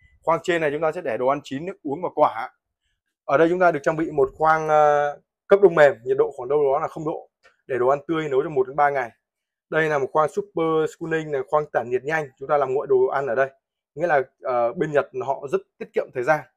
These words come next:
và chúng ta sáng dậy nấu một bữa ăn. Đó, và nó thức ăn đang nóng mà chúng ta muốn làm nguội nhanh để chúng ta ăn thì chúng ta sẽ để vào trong khoang này các bạn nhé. Đó, bây giờ chúng ta sẽ đi xem các cái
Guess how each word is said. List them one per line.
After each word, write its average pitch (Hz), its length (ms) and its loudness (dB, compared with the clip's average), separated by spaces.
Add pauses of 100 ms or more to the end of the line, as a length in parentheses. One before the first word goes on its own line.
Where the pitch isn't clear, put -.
(500)
và 131 160 -2
chúng 160 160 -8
ta 151 200 2
sáng 147 300 -4
dậy 170 140 2 (120)
nấu 139 180 0
một 180 160 -4
bữa 156 100 -2
ăn. 147 180 -2 (520)
Đó, 123 260 -4 (140)
và 123 220 -2
nó 131 300 -2
thức 190 60 0
ăn 160 120 0
đang 147 160 -4
nóng 139 220 -4
mà 151 80 -6
chúng 131 120 -6
ta 143 100 -2
muốn 135 160 -8
làm 123 180 -8
nguội 135 260 -8
nhanh 147 280 -4
để 110 100 -10
chúng 120 140 -20
ta 131 360 -4
ăn 143 260 -6
thì - 140 -20
chúng 101 80 -14
ta 127 100 -8
sẽ 156 100 -20
để 123 120 -6
vào 98 140 -12
trong 117 120 -16
khoang 127 140 -8
này 110 140 -10
các 117 60 -4
bạn - 80 -10
nhé. 131 100 -10 (1400)
Đó, 120 280 -4 (220)
bây 135 140 -6
giờ 120 40 -10
chúng 135 100 -12
ta 131 160 -2
sẽ 165 100 -10
đi 143 140 -10
xem 147 260 -6 (2000)
các 139 140 -2
cái 147 100 -16